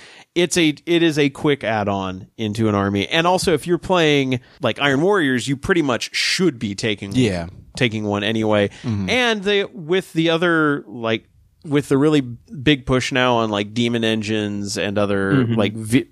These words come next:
Speaker 1: demon possessed vehicles, it, it is both thematic and mechanically appropriate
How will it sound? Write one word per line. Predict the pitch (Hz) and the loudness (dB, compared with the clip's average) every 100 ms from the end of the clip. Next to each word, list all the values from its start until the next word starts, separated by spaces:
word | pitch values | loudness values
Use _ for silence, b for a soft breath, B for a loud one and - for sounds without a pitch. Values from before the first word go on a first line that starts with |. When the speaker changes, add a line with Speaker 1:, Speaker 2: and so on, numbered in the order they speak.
| 139 | -2
Speaker 1:
demon | 127 120 113 | 0 2 0
possessed | 113 107 104 | 0 0 0
vehicles, | 107 107 107 104 98 95 - B B B B | 0 0 0 -2 -2 -4 -10 B B B B
it, | 165 151 _ _ _ - - | 0 0 _ _ _ -8 0
it | 143 | 2
is | 143 120 | 2 2
both | 139 127 | 0 0
thematic | - 123 127 127 123 - | -2 0 2 2 0 -2
and | 160 196 202 147 - | -2 -2 -2 -6 -12
mechanically | 180 139 - 170 151 131 127 107 | -4 -2 0 0 2 2 0 -2
appropriate | 95 104 92 - 87 95 - | -2 -4 -4 -4 -6 -6 -8